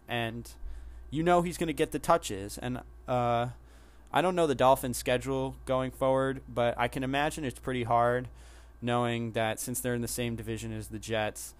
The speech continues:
uh, they play the N F C West, the A F C West, and I believe they play the Browns, and I think they play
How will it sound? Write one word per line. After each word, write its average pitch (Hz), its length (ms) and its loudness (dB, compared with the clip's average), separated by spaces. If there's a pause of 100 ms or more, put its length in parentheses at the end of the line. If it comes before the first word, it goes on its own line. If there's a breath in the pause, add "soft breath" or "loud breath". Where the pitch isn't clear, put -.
(380 soft breath)
uh, 110 500 0
they 120 140 -2
play 127 240 2
the 117 160 -2
N 127 100 0
F 131 80 -2
C 131 160 0
West, 123 640 2 (320 soft breath)
the 120 140 -2
A 139 160 6
F 131 80 -2
C 131 180 -2
West, 123 640 2 (600 soft breath)
and 113 160 -4
I 113 80 0
believe 131 460 0
they 127 120 0
play 120 640 2 (960 loud breath)
the 107 80 -10
Browns, 120 960 2 (160)
and 120 840 0
I - 800 -18
think 160 160 -2
they 165 80 0
play 143 800 2